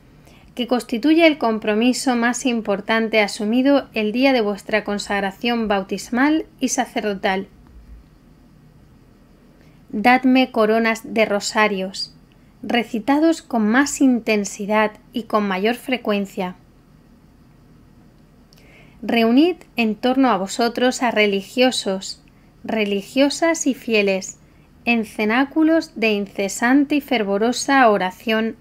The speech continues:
hecha conmigo. Os pido sobre todo ahora que oréis con fervor y con alegría por medio del Santo Rosario.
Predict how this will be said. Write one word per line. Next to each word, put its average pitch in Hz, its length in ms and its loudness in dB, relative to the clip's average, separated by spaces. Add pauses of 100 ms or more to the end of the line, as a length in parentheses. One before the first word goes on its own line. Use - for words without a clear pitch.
hecha 277 460 2
conmigo. 202 560 -2 (2000)
Os - 220 -4
pido 269 360 4
sobre 208 440 -2
todo 277 260 4
ahora 202 400 2 (580)
que 240 160 0
oréis 262 360 4
con 247 260 0
fervor 226 460 0
y 233 80 -2
con 214 180 -2
alegría 214 640 0
por 208 160 0
medio 269 340 2
del 220 140 2
Santo 220 480 -2
Rosario. 196 580 -4